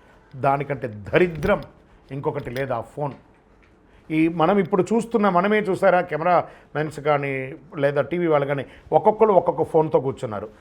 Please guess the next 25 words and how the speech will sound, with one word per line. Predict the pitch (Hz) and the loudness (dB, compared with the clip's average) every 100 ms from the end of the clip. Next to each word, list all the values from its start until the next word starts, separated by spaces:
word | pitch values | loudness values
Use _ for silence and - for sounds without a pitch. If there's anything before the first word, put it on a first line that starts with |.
| - 117 | -6 0
దానికంటే | 127 131 127 | 0 0 -2
దరిద్రం | 113 127 147 170 160 | 0 -2 -2 -4 -4
లేదు. | 135 | -4
వచ్చిన | 127 - 175 | -4 -4 -6
పని | 156 143 | -6 -8
కంటే | 135 139 139 | -8 -8 -10
కూడా | 139 214 220 - - 170 | -8 -10 -10 -16 -4 -2
ఏం | |
చేస్తున్నాం? | 175 160 196 175 - | -2 -2 -4 -4 2
ఫోన్, | 175 131 | 2 2
ఫోన్, | - 214 240 180 | -4 -6 -4 -6
ఫోన్, | - 233 190 | -10 -10 -10
ఫోన్, | - 240 214 | -8 -8 -8
ఫోన్. | - 202 - - - - | -8 -8 -8 -14 -20 -12
ఆ | 127 | -10
ఫోనే | 131 - 160 190 202 220 | -10 -10 -4 -4 -4 -6
మిమ్మల్ని | 185 151 147 | -8 -8 -6
నాశనం | 127 123 139 113 | -6 -8 -10 -14
చేస్తుంది. | 104 - 104 87 - - _ _ _ _ _ 127 | -14 -16 -20 -20 -20 -20 _ _ _ _ _ -4
దాన్ని | 131 | -2
తీసి | 117 175 175 - | -2 -4 -6 -8
కుప్పలో | - 202 233 | -8 -2 0
పడేయండి. | 196 151 131 101 92 - - _ _ _ _ - - _ - | 2 0 -4 -8 -18 -20 -20 _ _ _ _ -20 -20 _ -18
జీవితాన్ని | 104 160 247 247 233 214 | -6 0 2 4 2 2
చదవండి, | - 170 160 127 107 | 0 0 0 -2 -8